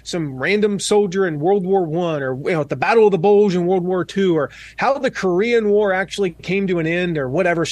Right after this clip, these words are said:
you know, stuff like that. The stuff that we don't learn in history class, but it's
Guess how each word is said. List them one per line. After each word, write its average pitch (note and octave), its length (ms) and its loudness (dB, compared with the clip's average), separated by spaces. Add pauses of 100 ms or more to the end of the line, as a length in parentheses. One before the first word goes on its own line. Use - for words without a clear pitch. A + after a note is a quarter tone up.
you F#3 80 -4
know, D3+ 40 -4
stuff - 480 -2 (220)
like A3 140 0
that. G#3 220 0 (120)
The G#3 80 2
stuff - 180 0
that E4+ 80 0
we C4 80 0
don't F#3+ 240 0
learn F#3 240 2
in D3+ 100 -2
history E3 320 -4
class, A#3 280 0
but - 180 -8
it's - 100 -18